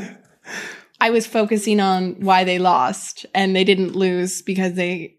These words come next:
because George Springer exited the game. Although it all did start to spiral after that happened. So maybe it was, like, spiritually they lost that game because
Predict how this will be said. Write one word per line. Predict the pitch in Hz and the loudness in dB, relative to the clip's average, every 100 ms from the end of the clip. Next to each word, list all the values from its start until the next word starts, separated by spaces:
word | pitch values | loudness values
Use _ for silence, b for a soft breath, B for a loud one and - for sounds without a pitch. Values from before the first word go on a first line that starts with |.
| - | -10
because | 196 - - 190 190 - | -8 -8 -4 -4 -4 -8
George | 190 175 185 | -4 -2 -4
Springer | - 202 170 - | -4 -4 -4 -2
exited | 190 185 180 165 - | -2 -2 -6 -6 -6
the | |
game. | 233 226 185 190 208 - | 2 2 2 -2 -2 2
Although | 196 202 185 185 - _ _ - | 4 4 4 2 -2 _ _ -4
it | 233 | 4
all | 294 | 4
did | 294 240 208 - - | 4 2 -2 -12 -14
start | - 214 208 | 0 2 2
to | |
spiral | 196 - 202 185 160 135 131 | -10 -6 0 0 0 -4 -2
after | - - - | -2 -2 -4
that | - - | -6 -4
happened. | 175 220 - - 202 - b b | -4 -6 -8 -10 -8 -10 b b
So | - | 0
maybe | 208 202 190 185 | 2 4 4 2
it | 175 | 0
was, | 175 | -4
like, | 123 107 - | -4 -4 -8
spiritually | - - 190 185 180 170 156 113 117 | -16 -4 0 0 -2 -6 -4 -4 -4
they | 135 | -4
lost | 156 120 185 | -2 -2 0
that | 160 117 | -2 -2
game | 165 110 110 160 | -4 -6 -6 -6
because | 101 185 139 120 123 - - | -6 -4 -4 -4 -4 -8 -10